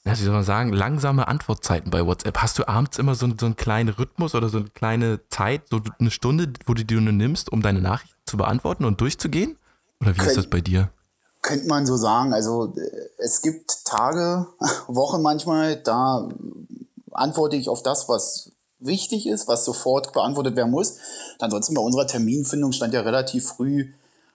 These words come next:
Speaker 2: ungefähr fest, wann es losgeht. Und dann habe ich das halt immer so ein bisschen nach hinten geschoben.
Speaker 1: Ja, ja, total. Äh,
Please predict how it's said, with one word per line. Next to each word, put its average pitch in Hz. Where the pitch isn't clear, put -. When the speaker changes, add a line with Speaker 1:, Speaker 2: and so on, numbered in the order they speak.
Speaker 2:
ungefähr 160
fest, -
wann 135
es 127
losgeht. 147
Und 123
dann 123
habe 127
ich 127
das 127
halt 120
immer 123
so 123
ein 117
bisschen 120
nach 107
hinten 123
geschoben. 87
Speaker 1:
Ja, 101
ja, 110
total. 101
Äh, -